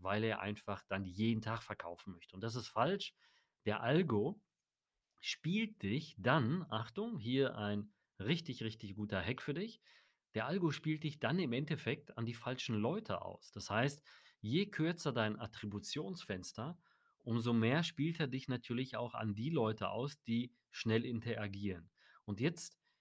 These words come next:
passiert Folgendes. Am Anfang hast du ziemlich gute Performance deiner Werbeanzeige. Und wenn du jetzt zum Beispiel einen Tag nach dem Anklicken nur reinnimmst, dann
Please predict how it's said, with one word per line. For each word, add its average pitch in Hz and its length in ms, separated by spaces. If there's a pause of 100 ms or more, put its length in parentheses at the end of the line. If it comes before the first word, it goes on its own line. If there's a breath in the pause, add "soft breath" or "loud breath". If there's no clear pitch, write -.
(200)
passiert 139 320
Folgendes. 98 640
Am 113 140
Anfang 170 680
hast - 220
du 135 60
ziemlich 185 580
gute 147 300
Performance 120 600
deiner 101 340
Werbeanzeige. 90 840 (580 loud breath)
Und 101 200
wenn 123 140
du 156 120
jetzt 147 220
zum 123 120
Beispiel 113 300
einen 117 240
Tag 135 240
nach 110 180
dem 98 180
Anklicken 160 480
nur 127 180
reinnimmst, 139 500
dann 113 240